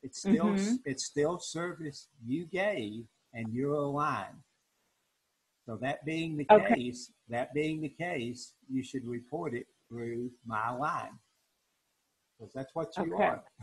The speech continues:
Speaker 1: <laughs>
Speaker 2: Y-, yeah, okay. But, uh, the one that I, that I really was not sure about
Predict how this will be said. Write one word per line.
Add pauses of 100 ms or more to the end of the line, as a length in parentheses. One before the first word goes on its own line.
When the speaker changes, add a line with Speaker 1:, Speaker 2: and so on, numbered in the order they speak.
Speaker 1:
<laughs> (960)
Speaker 2:
Y-,
yeah, (220)
okay. (320)
But, (220)
uh, (420)
the
one
that
I, (260)
that
I
really
was
not
sure
about